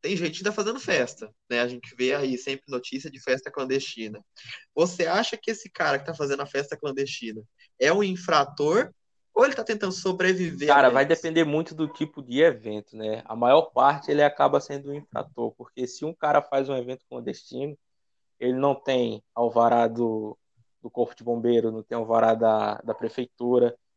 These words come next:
Speaker 2: Imagina só acontecer um acidente dentro de um evento desse, o que que pode acontecer, né? A gente já viu aí exemplos de muitos eventos grandes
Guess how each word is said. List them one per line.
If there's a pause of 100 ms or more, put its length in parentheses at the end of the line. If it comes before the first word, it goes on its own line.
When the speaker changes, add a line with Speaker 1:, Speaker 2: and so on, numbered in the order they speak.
Speaker 2:
Imagina
só
acontecer
um
acidente
dentro
de
um
evento
desse, (460)
o
que
que
pode
acontecer,
né?
A
gente
já
viu
aí
exemplos
de
muitos
eventos
grandes